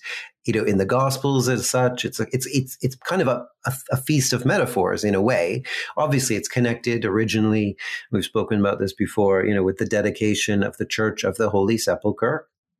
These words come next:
you know, in, in Jerusalem, which took place on the thirteenth of September. And so on the next day,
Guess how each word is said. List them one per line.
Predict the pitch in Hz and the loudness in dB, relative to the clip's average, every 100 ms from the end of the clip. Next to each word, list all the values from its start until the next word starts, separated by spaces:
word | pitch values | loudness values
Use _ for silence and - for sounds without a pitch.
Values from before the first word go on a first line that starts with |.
| _ _ - - | _ _ -20 -2
you | 117 | 2
know, | 95 110 | 2 2
in, | 117 107 107 107 - - - - | 2 2 2 0 -6 -12 -10 -2
in | 101 104 | 0 2
Jerusalem, | 104 95 87 - 95 117 | 2 2 0 0 0 2
which | 123 101 - - - | 2 0 -6 -10 -6
took | 110 - | -6 -2
place | 104 95 95 - - _ _ - | 0 2 0 -2 -6 _ _ 0
on | 95 | 0
the | 92 | 0
thirteenth | - 113 113 - 151 127 | -2 -2 -2 0 2 2
of | 101 | -2
September. | - 95 - 82 87 98 | -4 -4 -2 -2 0 2
And | 98 95 | 2 2
so | 104 95 95 | 2 2 2
on | 98 | 2
the | 104 | 4
next | 110 113 - | 2 0 -2
day, | 104 117 110 107 104 | 0 2 2 2 2